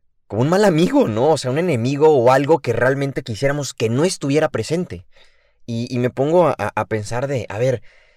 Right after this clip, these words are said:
imagínate que Tony Stark reviviera y el Capitán América regresara y tuviéramos la máquina del tiempo en donde pudiéramos regresar al pasado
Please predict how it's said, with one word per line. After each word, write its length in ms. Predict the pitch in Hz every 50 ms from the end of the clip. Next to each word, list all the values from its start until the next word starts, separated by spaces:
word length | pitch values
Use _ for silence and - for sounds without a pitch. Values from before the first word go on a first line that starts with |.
| _ _ - - -
imagínate 480 | 147 143 151 143 185 214 202 - 175
que 240 | - - 127 117 113
Tony 240 | - - 175 180 185
Stark 400 | 180 - - 151 156 156 - -
reviviera 640 | - 135 131 120 117 110 113 127 120 107 92 90 -
y 80 | - 110
el 80 | 117
Capitán 320 | 113 139 123 135 120 160 170
América 340 | 175 170 170 165 - 160 151
regresara 520 | 127 110 101 98 101 - 127 117 117 127
y 100 | 139 135
tuviéramos 420 | - 117 117 120 123 131 135 120
la 120 | 104 104 107
máquina 340 | 110 117 - - 135 131 113
del 180 | 101 98 95
tiempo 280 | - 117 117 113 131 131
en 60 | 113
donde 180 | 101 98 98 87
pudiéramos 440 | - 98 104 110 117 120 127 123
regresar 380 | 110 101 92 92 92 - 113 113
al 100 | 123 127
pasado 460 | - 104 98 - 113 107 110 123 139